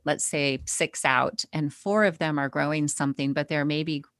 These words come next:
growing, like, one or two little spots on them after three to five days, that would indicate that you likely don't have a significant mold problem in your house.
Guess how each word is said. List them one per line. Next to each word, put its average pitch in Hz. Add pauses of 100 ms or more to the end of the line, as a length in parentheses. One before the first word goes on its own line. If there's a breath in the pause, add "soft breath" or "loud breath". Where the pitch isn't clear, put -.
growing, 151
like, 131
one 143
or 139
two 151
little 143
spots -
on 165
them 160
after 143
three 151
to 143
five 139
days, 143 (680 loud breath)
that 202
would 294
indicate 190
that 147
you 156
likely 156
don't 151
have 151
a 143
significant 135
mold 139
problem 131
in 131
your 123
house. -